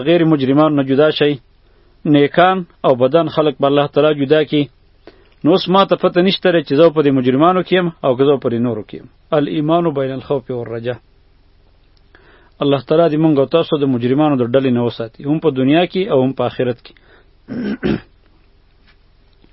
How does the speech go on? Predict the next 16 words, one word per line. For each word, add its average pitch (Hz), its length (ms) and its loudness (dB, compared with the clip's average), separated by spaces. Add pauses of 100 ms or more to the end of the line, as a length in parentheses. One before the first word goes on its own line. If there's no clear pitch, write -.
(1300)
«واعلموا، 156 480 4
پوه 165 240 2
شئ، 160 240 0
ان 165 220 2
الله 156 320 4
غفور، 139 480 2
الله 139 340 0
تعالی 151 280 2
بخښنه 160 340 0
کوونکی 160 420 2
دی، 143 140 4
حلیم، 147 400 0
الله 143 260 2
تعالی 147 260 2
صبرناک 143 560 0
دی.» 143 320 0